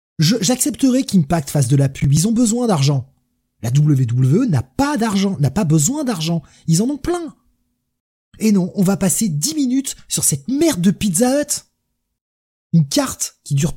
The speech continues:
trois heures et qui a que cinq matchs. C'est se foutre de notre gueule. C'est ça les P L E maintenant ? L'époque Endeavor ?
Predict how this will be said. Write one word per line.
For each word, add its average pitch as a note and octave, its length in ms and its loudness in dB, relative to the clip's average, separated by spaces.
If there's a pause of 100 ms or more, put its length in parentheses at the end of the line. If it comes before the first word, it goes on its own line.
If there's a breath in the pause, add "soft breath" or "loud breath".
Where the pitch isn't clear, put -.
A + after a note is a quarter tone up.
(420)
trois B3 340 0
heures D#4+ 240 -2
et D#3+ 60 -8
qui D#3 100 -4
a D#3+ 60 0
que D#3 220 -6
cinq D4+ 320 -2
matchs. - 520 -8 (1000)
C'est - 160 -6
se - 140 -6
foutre - 380 0
de F3+ 100 4
notre E3 180 -2
gueule. D#3 160 0 (160 loud breath)
C'est - 160 -2
ça D#4 280 0
les A#3 100 -2
P A#3 240 0
L A#3 120 4
E D4 120 2
maintenant ? C#4 440 -6 (200)
L'époque F#3 340 0
Endeavor ? A3 640 0